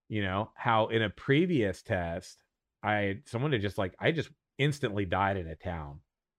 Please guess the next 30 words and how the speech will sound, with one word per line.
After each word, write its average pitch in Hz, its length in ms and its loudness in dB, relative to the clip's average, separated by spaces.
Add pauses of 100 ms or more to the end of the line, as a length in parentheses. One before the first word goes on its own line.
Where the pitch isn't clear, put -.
(260)
like, 101 240 -4 (140)
the 98 120 -4
last 90 440 -4
test - 220 -4
we 80 100 -4
had, 76 240 -10
not 98 180 -4
this 113 180 -2
one 113 220 -2
that 104 120 -6 (100)
occur-, 110 420 -2
should 104 180 -2
be 98 160 -4 (140)
occurring 98 320 -2
now, 113 240 2
but 90 280 -8
the 82 80 -14
past 95 380 -4
week. 76 260 -14 (600)
I 156 100 4
just 185 160 6
died 123 220 8
instantly 104 380 -2
in 85 80 -8
town. 123 220 0
I 92 40 -2
was 95 120 -4
like, 82 140 -12
"What 139 180 -8
the?" 82 240 -8